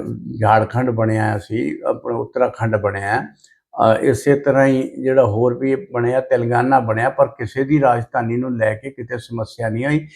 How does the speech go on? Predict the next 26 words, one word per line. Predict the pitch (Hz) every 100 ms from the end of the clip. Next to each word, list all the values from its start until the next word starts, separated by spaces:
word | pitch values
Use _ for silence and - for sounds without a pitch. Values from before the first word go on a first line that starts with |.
| _ _
ਜਿੱਥੇ-ਜਿੱਥੇ | - 123 151 151 131 -
ਵੀ | 131 143
ਬੀਜੇਪੀ | 127 120 117 120 127
ਨੇ | 135 135
ਇਹਦੇ | 131 135
ਤੇ | -
ਫੈਸਲੇ | 123 117 113 107 113 113
ਕੀਤੇ | - 107 -
ਨੇ, | 160 180 180 - _ _ -
ਉੱਥੇ-ਉੱਥੇ | 143 - 170 220 - - 160 180 - _ _
ਕਿਤੇ | 147 143 165
ਵੀ | 160 160 147
ਰਾਜਧਾਨੀਆਂ | 123 117 110 127 113 123
ਨੂੰ | 143
ਇਸ | 123
ਤਰ੍ਹਾਂ | - 123 123
ਦਾ | 127
ਕੋਈ | 123 120
ਸਮੱਸਿਆ | 113 113 110 - 110
ਨਹੀਂ | 110
ਲੈ | 107 104
ਕੇ | 101 104
ਆਈ, | 110 - - 110
ਅਮ, | 107 107 _
ਸਮੱਸਿਆ | - 110 107 - 110
ਪਈ। | 98 127 185 -